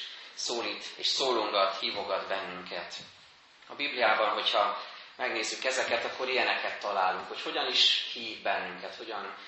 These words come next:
szólít bennünket a mennyei atya. Hív keresztjéneknek, ezt ritkában találjuk, de ez is szerepel a Szentírásban. Gyermekeknek, a világosság fiainak, hív az ő népének, Isten népének,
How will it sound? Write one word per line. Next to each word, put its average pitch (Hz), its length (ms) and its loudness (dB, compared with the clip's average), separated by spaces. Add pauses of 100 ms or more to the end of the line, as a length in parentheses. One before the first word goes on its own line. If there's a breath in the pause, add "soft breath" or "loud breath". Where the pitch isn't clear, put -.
(120 loud breath)
szólít 107 440 -6
bennünket 98 500 -2
a 95 40 -6
mennyei 92 440 -6
atya. 87 440 -6
Hív - 280 -4 (460 loud breath)
keresztjéneknek, 104 880 0
ezt - 300 -6 (260)
ritkában 101 720 0
találjuk, 107 440 0
de 98 200 0
ez 101 140 -2
is - 280 4
szerepel 95 420 -4
a 90 60 -4
Szentírásban. 127 1000 -6 (600 loud breath)
Gyermekeknek, 110 880 4
a - 80 -6
világosság 107 760 6
fiainak, 95 720 -6 (640)
hív 113 200 -8
az 90 220 -4
ő 87 40 -10
népének, 101 640 -2
Isten 98 340 2
népének, 95 640 -4